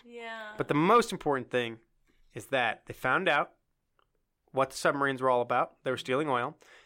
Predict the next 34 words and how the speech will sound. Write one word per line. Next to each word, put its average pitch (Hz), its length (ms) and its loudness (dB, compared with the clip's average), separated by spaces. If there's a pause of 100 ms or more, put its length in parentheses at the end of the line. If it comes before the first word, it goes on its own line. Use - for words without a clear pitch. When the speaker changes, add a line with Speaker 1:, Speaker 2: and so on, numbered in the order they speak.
Speaker 2:
They 135 80 -2
found 160 360 2
Speaker 1:
Because 156 100 4
Speaker 2:
out 156 140 0
where 147 140 2
the 131 80 2
missing 135 320 -2
Speaker 1:
Car- 151 120 0
Speaker 2:
bookkeeper 127 320 -8
was. 110 360 -12 (180)
Speaker 1:
Wha-, - 80 -20 (300)
what's, - 320 -20 (140)
what's - 340 -16 (340)
not 220 260 -20
normal 208 300 -18 (220)
about 165 280 -20
a 160 100 -20
gang 180 240 -20
of 165 80 -20
submarines? 190 720 -20 (200)
Speaker 2:
<laughs> 160 120 -8
Yeah, 147 160 -6
so 175 160 -4 (220)
a 147 100 0
gang 139 280 0
using 156 280 -2
submarines. 170 580 -2 (420)
They 151 140 2
found 156 340 -2
out, 143 300 2 (400)
uh, 127 300 4
who - 140 -6
Cardillo 165 460 2
was. 170 320 2